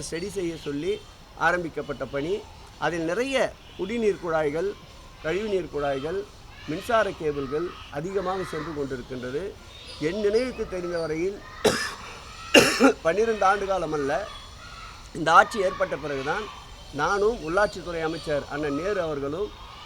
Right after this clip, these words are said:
அந்த சட்டமன்ற உறுப்பினரும் அங்கு போஜராஜ நகர் பணியினுடைய பணியினை துவக்கி வைத்தோம். இந்த மேம்பாலங்களை பொறுத்தளவில் ரயில்வே கிராஸில் வருகின்ற இடங்களில் ரயில்வேயினுடைய பணியும் இருக்கின்றது. மாநகராட்சி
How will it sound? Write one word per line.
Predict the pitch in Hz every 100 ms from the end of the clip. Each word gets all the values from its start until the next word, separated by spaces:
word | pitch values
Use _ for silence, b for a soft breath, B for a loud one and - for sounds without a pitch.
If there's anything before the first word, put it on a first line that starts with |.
| 151
அந்த | 165 151
சட்டமன்ற | 151 - 214 190 175
உறுப்பினரும் | 160 151 156 147 185 208 - - - 160
அங்கு | 156 147
போஜராஜ | 190 220 208 185 170
நகர் | 160 143
பணியினுடைய | 156 160 156 151 151 190 -
பணியினை | 165 180 175 170 165
துவக்கி | 165 156 135
வைத்தோம். | 123 123 123 - - - - - -
இந்த | 190 160
மேம்பாலங்களை | 233 311 294 240 220 202
பொறுத்தளவில் | 196 190 185 165 160 160 135 123 - - 147
ரயில்வே | 196 262 254 226
கிராஸில் | 202 202 190 165
வருகின்ற | 170 185 160 156
இடங்களில் | 151 160 196 135 - - - - - 156
ரயில்வேயினுடைய | 233 277 277 247 220 202 185
பணியும் | 170 180 196 185
இருக்கின்றது. | 160 151 127 117 110 - - - - - - 131
மாநகராட்சி | 202 285 277 262 240 -